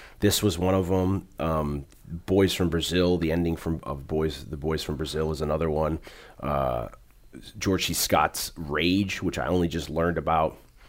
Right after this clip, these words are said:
like, maybe five years ago. Um, and then we just found out,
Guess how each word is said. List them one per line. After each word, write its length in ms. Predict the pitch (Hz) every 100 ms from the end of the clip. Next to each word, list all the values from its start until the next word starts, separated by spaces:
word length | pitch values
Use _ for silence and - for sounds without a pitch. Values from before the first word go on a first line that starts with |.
| - - - - - - - -
like, 140 | - - -
maybe 180 | 69 -
five 440 | - - 76 85
years 280 | 78 82 82
ago. 440 | 78 78 76 78 - - - 90
Um, 380 | 85 76 76 - - - -
and 200 | 101 92
then 400 | 92 95 98 92 -
we 140 | 95
just 240 | 87 98
found 380 | - 104 95 90
out, 360 | 90 92 95